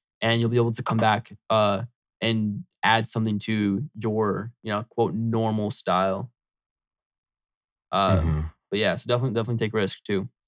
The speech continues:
Speaker 1: Uh, so, uh, so
Speaker 2: Yeah,
Speaker 1: go ahead.
Speaker 2: 'cause even if, kinda like you said, even if that whole, like, new style doesn't work, maybe you get one piece from
Speaker 1: Yeah.
Speaker 2: it and you add it,
Speaker 1: Yeah.
Speaker 2: and then you move on.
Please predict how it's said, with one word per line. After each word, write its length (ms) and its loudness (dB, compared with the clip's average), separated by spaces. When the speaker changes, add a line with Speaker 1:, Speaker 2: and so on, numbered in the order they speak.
Speaker 1:
Uh, 140 4
so, 200 2
uh, 80 2
so 220 0
Speaker 2:
Yeah, 60 -2
Speaker 1:
go 240 0
ahead. 120 6
Speaker 2:
'cause 60 0
even 180 6
if, 240 0
kinda 180 4
like 140 4
you 60 0
said, 180 2
even 180 4
if 120 2
that 160 4
whole, 400 4
like, 260 0
new 160 4
style 320 2
doesn't 220 -2
work, 240 0
maybe 200 -2
you 100 -2
get 140 -2
one 160 0
piece 200 -4
from 160 -2
Speaker 1:
Yeah. 220 2
Speaker 2:
it 60 -10
and 100 -2
you 80 -4
add 200 0
it, 140 -8
Speaker 1:
Yeah. 160 0
Speaker 2:
and 80 -2
then 80 -4
you 60 -6
move 160 -2
on. 180 -8